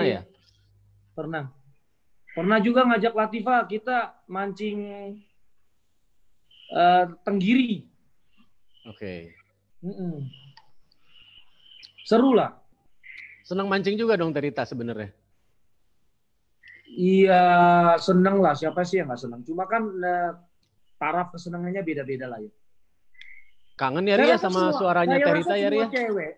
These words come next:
Speaker 1: pasti seneng mancing, apalagi mancingnya di kapal, ada A C,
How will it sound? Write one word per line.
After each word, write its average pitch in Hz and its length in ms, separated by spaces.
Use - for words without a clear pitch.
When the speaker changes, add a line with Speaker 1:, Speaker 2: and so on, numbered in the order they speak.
Speaker 1:
pasti 233 240
seneng 240 260
mancing, 233 340
apalagi 185 320
mancingnya 185 400
di 175 80
kapal, 160 400
ada 143 180
A 139 140
C, - 100